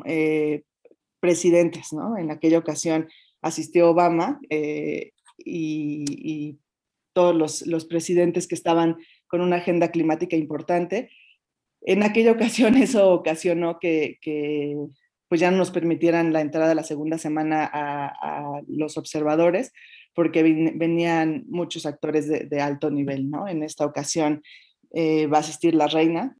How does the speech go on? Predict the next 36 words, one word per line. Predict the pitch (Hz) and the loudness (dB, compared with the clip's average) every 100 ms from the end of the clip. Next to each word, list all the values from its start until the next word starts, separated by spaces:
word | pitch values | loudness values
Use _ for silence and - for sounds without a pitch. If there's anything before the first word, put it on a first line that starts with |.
| _ _ - | _ _ -20
por | - | -18
ejemplo. | - 170 170 175 226 - _ _ _ _ | -8 -6 -2 0 0 -2 _ _ _ _
Este, | - 151 151 147 | -4 0 2 2
ahí | 156 160 | 4 4
es | 165 | 4
el | 190 | 2
lugar | 165 160 160 | 2 2 0
para | 170 | -2
encontrarte | 156 147 156 156 165 | -4 -4 -4 -4 0
a, | 165 - 151 151 | 0 0 -2 -4
a, | 151 - _ _ | -6 -18 _ _
a | 160 156 | -10 -2
financiadores, | 160 156 147 151 180 196 185 180 180 160 | 0 0 0 2 6 6 6 2 0 -6
a | |
activistas, | 151 - 151 190 185 - 165 165 - | -6 -6 -4 -4 -4 -2 0 0 -4
a, | 147 143 143 143 143 - - _ - | -6 -4 -2 -4 -6 -14 -20 _ -6
eh, | 160 156 151 147 - | -2 0 0 0 0
a | |
empresas | 160 156 180 190 190 | -2 0 -2 -2 -4
privadas, | 156 160 175 185 175 170 175 - | 0 4 4 4 4 2 0 -4
a | 151 151 | -6 -2
O | 147 156 170 | -2 0 0
N | 170 | -2
Gs, | 165 - 165 165 165 | -6 -2 -2 -2 -6
a | 147 | -4
todos | 196 214 | -2 -2
aquellos | 180 - 175 180 - | -4 -2 -2 -2 -6
que | |
están | 147 - 165 | -8 -4 -2
en, | 170 160 151 | -2 -2 -4
en | 160 156 151 | -6 -8 -6
el | 147 | -4
tema | 147 165 | -2 -2
de | 160 | -2
cambio | 160 160 160 | -2 -2 -2
climático, | 147 151 160 180 220 | -4 -6 -6 -6 -8